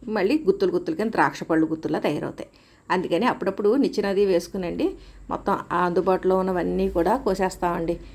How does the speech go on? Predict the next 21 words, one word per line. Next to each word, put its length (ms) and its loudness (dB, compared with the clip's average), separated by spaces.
ఇంక 140 -2
రోజు 500 4
నిచ్చెనది 500 0
వేసుకోవడం 440 2
అవ్వదు 240 2
కాబట్టి 380 0
అండి, 160 0
ఇదిగోండి 380 0
ఇలా 200 4
ఎదుగుతూ 400 4
ఉన్నాయి 280 0
అవి. 200 0
ఉమ్, 180 4
ఇక 120 2
ఎవరైనా 840 4
సతీష్ 400 0
అది 120 2
వస్తాడు 340 0
కదా, 280 0
సతీష్ 380 0
వచ్చినప్పుడు 540 -2